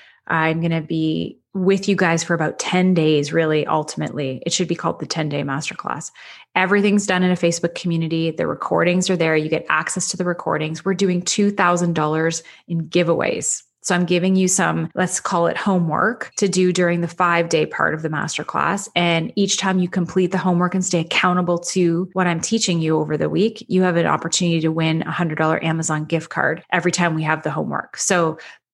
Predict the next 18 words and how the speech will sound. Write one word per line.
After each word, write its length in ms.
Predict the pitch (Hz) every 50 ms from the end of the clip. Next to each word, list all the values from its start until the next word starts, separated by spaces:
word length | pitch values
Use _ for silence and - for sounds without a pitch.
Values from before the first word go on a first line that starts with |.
| _ - -
lots 320 | - 214 214 214 214 -
of 40 | 208
stuff, 280 | - - 175 165 170 - - _
bigger 240 | - 208 202 208 202
giveaways 440 | 180 196 190 180 185 175 175 170 175
at 80 | 170
the 100 | 170 165
end 140 | 160 160 160
of 20 | 160
the 80 | 160
week. 320 | 151 160 - 165 160 - - -
I'm 80 | 170
telling 360 | 165 - - 185 185 185 196 202
you, 300 | 208 208 214 220 226 - -
for 120 | - 175
the 140 | 160 - 165
twenty-nine 760 | - - - - 180 196 202 202 226 226 208 190 180 180 175
dollars, 600 | 160 156 156 156 175 190 214 247 285 277 - -